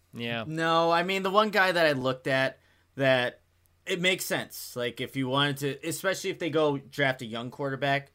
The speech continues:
Speaker 2: you have that bridge <laughs> guy in a Ryan Fitzpatrick. But look,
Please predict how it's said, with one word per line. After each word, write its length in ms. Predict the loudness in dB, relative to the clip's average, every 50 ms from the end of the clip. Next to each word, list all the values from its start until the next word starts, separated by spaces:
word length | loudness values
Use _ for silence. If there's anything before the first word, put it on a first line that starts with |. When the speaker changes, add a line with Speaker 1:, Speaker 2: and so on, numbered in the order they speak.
| _ _ _ _ _
Speaker 2:
you 100 | -4 -4
have 100 | -2 -2
that 220 | -2 -4 -4 -6 -8 _ _ _ _ -16
bridge 600 | -10 -4 0 0 2 2 0 -2 -4 -8 -8 -4
<laughs> 0 |
guy 280 | -2 0 0 0 0 -2
in 180 | -4 -6 -4 -4
a 80 | -4 -2
Ryan 340 | -2 -2 -2 -2 -2 -4
Fitzpatrick. 680 | -6 -6 -8 -8 -8 -6 -4 -4 -4 -4 -4 -8 -6 -2
But 160 | -2 0 0
look, 240 | 0 -2 -2 -4